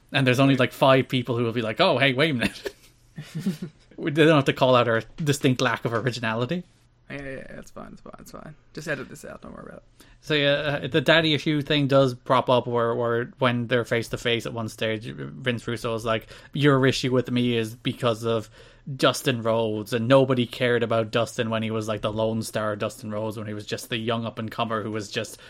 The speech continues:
Speaker 1: regular old Dusty's son, and they only cared about him when I made him Gold Dust, and you resent that." And I'm like, "Actually, you know what? That's a pretty good, like, premise for an angle."
Speaker 2: Yeah, but also, like, I don't know,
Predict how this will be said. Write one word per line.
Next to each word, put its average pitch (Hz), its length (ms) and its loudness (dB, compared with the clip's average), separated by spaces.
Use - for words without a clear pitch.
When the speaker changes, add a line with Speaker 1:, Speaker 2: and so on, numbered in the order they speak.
Speaker 1:
regular 117 420 0
old 113 180 0
Dusty's 117 380 -2
son, 113 400 -2
and 127 120 0
they 131 100 6
only 147 240 4
cared 147 320 4
about 143 300 4
him 143 80 2
when 143 100 4
I 139 160 6
made 139 220 4
him 135 160 2
Gold 143 340 4
Dust, 127 300 2
and 127 160 -2
you 131 140 0
resent 123 560 2
that." 113 280 -4
And - 20 -2
I'm 147 60 2
like, 180 120 4
"Actually, 349 300 2
you 302 40 0
know 302 140 8
what? 302 160 8
That's 294 180 4
a 277 60 2
pretty 277 220 2
good, 262 260 8
like, 240 180 2
premise 247 240 2
for 247 140 0
an 240 80 2
angle." 220 380 0
Speaker 2:
Yeah, 196 220 -4
but 170 80 -6
also, 180 240 -2
like, 139 280 -6
I 170 60 -8
don't 151 140 -4
know, 151 200 -2